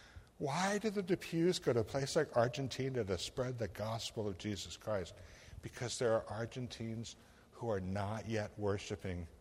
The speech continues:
Jesus Christ. Look, the songs we sang this morning, they fill us with joy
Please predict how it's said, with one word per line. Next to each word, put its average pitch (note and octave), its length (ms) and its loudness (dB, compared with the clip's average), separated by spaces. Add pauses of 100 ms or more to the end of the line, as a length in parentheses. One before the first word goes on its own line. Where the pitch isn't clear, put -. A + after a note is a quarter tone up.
(540)
Jesus F#2 420 -4
Christ. - 680 -4 (1000)
Look, E3+ 180 10 (480)
the C3+ 100 6
songs E3 400 8
we D#3+ 100 6
sang D#3+ 320 6
this D3 240 2
morning, D#3+ 480 2 (1800)
they C#3+ 140 8
fill D3+ 260 6
us D#3+ 160 8
with G#2 240 2
joy D3 720 4